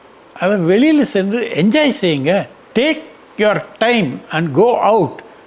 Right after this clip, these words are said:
எவ்வளவுக்கு எவ்வளோ வெளியில நீங்க சென்று மற்றவருடன் உங்களுடைய சந்தோஷத்தை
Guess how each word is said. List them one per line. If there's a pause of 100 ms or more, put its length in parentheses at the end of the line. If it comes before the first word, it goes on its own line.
(340)
எவ்வளவுக்கு
எவ்வளோ
வெளியில (280)
நீங்க
சென்று (280)
மற்றவருடன் (300)
உங்களுடைய
சந்தோஷத்தை